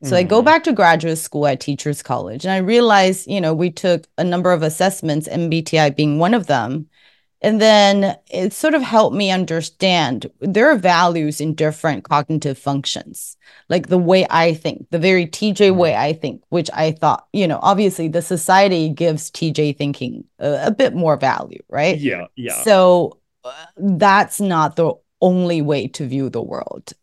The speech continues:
Speaker 2: Mm-hmm.
Speaker 1: And that has blind spots, right, attached to it.
Speaker 2: Mm-hmm.
Speaker 1: So understanding that and sort of understanding how I co-created a lot of relationship dynamics. So it's not just their problem, it's my problem as well.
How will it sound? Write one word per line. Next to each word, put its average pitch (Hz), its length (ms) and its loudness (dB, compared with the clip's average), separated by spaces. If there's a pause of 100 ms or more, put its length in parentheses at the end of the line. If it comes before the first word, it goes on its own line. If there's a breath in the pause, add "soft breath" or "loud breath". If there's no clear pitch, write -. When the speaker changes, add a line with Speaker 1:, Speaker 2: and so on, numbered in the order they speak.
(160)
Speaker 2:
Mm-hmm. 135 200 -8
Speaker 1:
And 170 380 0
that 175 320 4
has 151 360 0
blind 156 400 -2
spots, - 640 -8 (520)
right, 147 320 -2
attached 139 560 -4
to 135 140 -6
it. - 220 -12
Speaker 2:
Mm-hmm. 117 440 -12
Speaker 1:
So 208 180 2
understanding 226 760 0
that 196 340 4
and 180 200 -6
sort 185 220 -4
of 175 100 0
understanding 170 720 -4
how 160 320 0
I 151 160 -2
co-created 156 1120 -2
a - 100 -6
lot 151 260 2
of 151 60 -4
relationship 143 760 -4
dynamics. 139 840 -4 (300 soft breath)
So 180 180 -2
it's 160 200 -2
not 160 360 0
just 165 400 -4 (160)
their 151 560 2
problem, 208 580 4
it's - 240 -8
my 156 280 2
problem 160 460 2
as 143 200 -4
well. 151 400 0